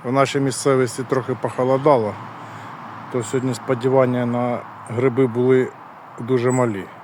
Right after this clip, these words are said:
Але, але, два красення, підберезовичка. Є.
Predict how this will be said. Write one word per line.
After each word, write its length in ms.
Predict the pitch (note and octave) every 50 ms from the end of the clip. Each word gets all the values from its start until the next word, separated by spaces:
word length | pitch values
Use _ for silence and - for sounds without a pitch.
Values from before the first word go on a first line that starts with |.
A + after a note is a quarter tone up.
| - - -
Але, 460 | C#3 D#3+ F3+ F3 D#3 D3+ C#3+ C3 B2 - - - - - - - - - - - - - - - - - - - - - -
але, 420 | A#2+ C#3 C#3+ B2+ G#2+ G#2+ A2+ A2 - - - - - - - - - - - - - - - - - - - - - - - - - - - - - A2 A2
два 240 | B2 C3 D3 D3+ C3+ - - - -
красення, 460 | B2 C3 C#3 C3+ - D3+ C#3+ C3+ C3+ B2+ - - - - - - - - - - - - - - -
підберезовичка. 960 | C#3 B2 A#2 B2 C3 B2 C3+ C3+ B2 A2+ A#2+ B2+ C3+ C3 - - - C3 G#2+ - - - - - - - - - - - - - - - - - - - - - - - - - - - - - - - - - - - - - - - - - - - - - - - - - - - - - - - - - - - - - - - - - - - - - - - A2 A2 B2
Є. 160 | B2+ B2 A#2+